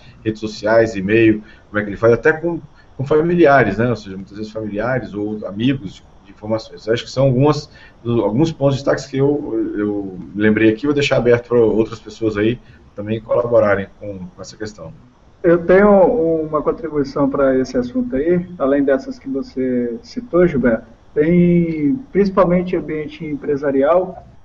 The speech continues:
Speaker 2: em que as pessoas tendem muito a estabelecer procedimento, a sair, é, treinando as pessoas, mas esquece de um ponto muito importante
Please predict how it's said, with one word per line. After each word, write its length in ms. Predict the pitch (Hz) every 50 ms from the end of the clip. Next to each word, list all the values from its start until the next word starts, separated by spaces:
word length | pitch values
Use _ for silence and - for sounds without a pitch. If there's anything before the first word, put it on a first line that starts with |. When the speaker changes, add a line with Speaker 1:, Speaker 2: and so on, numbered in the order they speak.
| - - -
Speaker 2:
em 60 | 131
que 100 | - -
as 120 | 147 143 -
pessoas 420 | 139 147 139 - 160 156 156 -
tendem 320 | - 165 160 160 156 151
muito 360 | 143 151 170 196 196 196 - 170
a 120 | 160 - - - -
estabelecer 640 | 170 - - 151 143 151 147 147 143 - - 175 175
procedimento, 1040 | - 156 147 - - 165 143 - 139 143 147 165 180 175 170 165 165 - 156 151
a 200 | 151 147 147 147 139
sair, 720 | 139 - - 147 143 151 165 175 170 165 165 156 143 135 - - - _ - _ - _ - - -
é, 460 | 139 139 139 135 135 135 135 131 127 127
treinando 400 | - 160 160 151 151 175 175 170
as 80 | 165 170
pessoas, 580 | - - 139 135 - - 185 185 185 180 170 170
mas 180 | 170 165 160
esquece 440 | 165 165 - _ 175 170 170 - 170
de 60 | 165 170
um 100 | 165 160
ponto 340 | - 175 170 170 170 -
muito 280 | 170 170 196 208 - 226
importante 760 | - - 180 180 - - 170 180 196 190 185 185 - -